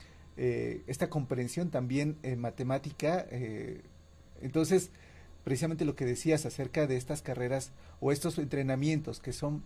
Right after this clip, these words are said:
para hacer esta vinculación entre, eh, los datos, eh, la estadística, etcétera, y, eh, pues, la interpretación correcta de los mismos. Entonces,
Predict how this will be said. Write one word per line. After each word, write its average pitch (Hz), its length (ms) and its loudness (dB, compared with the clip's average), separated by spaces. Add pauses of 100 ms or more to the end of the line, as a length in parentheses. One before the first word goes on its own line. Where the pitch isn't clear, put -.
para 123 360 0 (440)
hacer 123 260 0
esta 160 180 0
vinculación 143 840 0
entre, 120 640 -2 (100)
eh, 113 480 -2 (180)
los 113 180 -4
datos, 139 600 0
eh, 110 260 -4
la 104 280 -8
estadística, 120 720 -8
etcétera, 139 500 -2 (580)
y, 180 340 -2
eh, 123 200 0
pues, 135 120 -2
la 127 80 0
interpretación 131 600 -2
correcta 131 440 -4
de 117 80 -2
los 113 160 -6
mismos. 127 300 -4
Entonces, 170 440 0